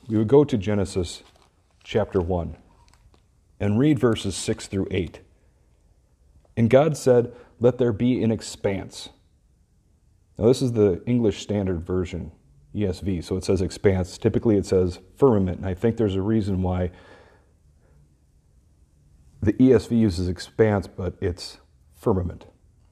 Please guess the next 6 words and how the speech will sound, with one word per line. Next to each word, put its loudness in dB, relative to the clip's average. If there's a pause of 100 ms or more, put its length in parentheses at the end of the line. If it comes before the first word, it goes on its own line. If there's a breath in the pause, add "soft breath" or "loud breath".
(1080)
"In 4
the 6
midst 2
of 0
the -2
waters, -2